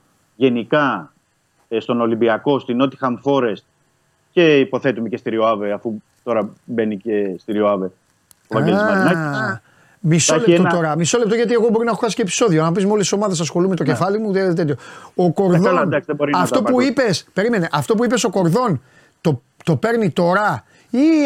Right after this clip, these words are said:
Speaker 2: ή ασχο-, ή ασχολιόταν κιόλας και με την Nottingham και με αυτά, ήδη;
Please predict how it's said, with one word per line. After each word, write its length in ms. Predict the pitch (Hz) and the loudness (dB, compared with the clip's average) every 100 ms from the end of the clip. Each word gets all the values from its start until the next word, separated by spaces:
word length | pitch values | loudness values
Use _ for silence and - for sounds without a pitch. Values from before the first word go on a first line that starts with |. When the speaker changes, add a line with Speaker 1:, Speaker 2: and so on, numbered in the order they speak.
| 262 254 | 0 0
Speaker 2:
ή 80 | 285 | 0
ασχο-, 260 | 302 - 339 | 0 -2 -2
ή 80 | 285 | 0
ασχολιόταν 640 | 277 277 233 208 160 139 | 0 0 2 0 0 -2
κιόλας 280 | 123 151 127 | -2 -2 -2
και 100 | - | -4
με 80 | 151 | -4
την 180 | 151 147 | -2 -4
Nottingham 300 | 127 120 135 | -4 -6 -4
και 80 | 135 | -4
με 60 | |
αυτά, 300 | 131 139 113 123 | -4 -6 -6 -2
ήδη; 360 | 160 123 101 | 0 0 -4